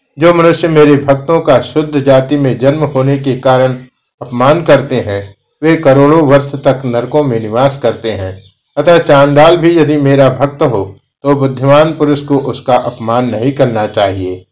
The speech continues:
अपमान करने से मनुष्य को रौरव नरक में गिरना पड़ता है। जो मनुष्य मेरे भक्तों के भक्त होते हैं, उन पर मेरा विशेष प्रेम होता है, इसलिए मेरे भक्त के भक्तों का विशेष सत्कार करना चाहिए।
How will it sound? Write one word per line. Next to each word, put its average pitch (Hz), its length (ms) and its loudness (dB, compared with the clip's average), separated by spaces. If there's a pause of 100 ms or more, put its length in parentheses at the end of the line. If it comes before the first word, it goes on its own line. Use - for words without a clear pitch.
(340)
अपमान 156 440 2
करने 156 340 0
से 156 160 0
मनुष्य 147 400 0
को 139 180 2
रौरव 139 400 4
नरक 135 300 0
में 127 140 -2
गिरना 117 300 0
पड़ता 113 380 -2
है। 98 320 -6 (400)
जो 170 160 4
मनुष्य 165 320 0
मेरे 151 260 4
भक्तों 135 440 -2
के 156 160 0
भक्त 147 340 -6
होते 135 260 -2
हैं, 104 380 -6 (280)
उन 170 160 0
पर 165 160 2
मेरा 143 300 4
विशेष 135 460 0
प्रेम 139 320 -2
होता 113 360 -2
है, 92 400 -8 (220)
इसलिए 165 320 0
मेरे 143 280 4
भक्त 151 380 -2
के 143 180 0
भक्तों 147 440 0
का 147 160 2
विशेष 139 520 -2
सत्कार 120 400 -2
करना 113 320 -4
चाहिए। 98 580 -4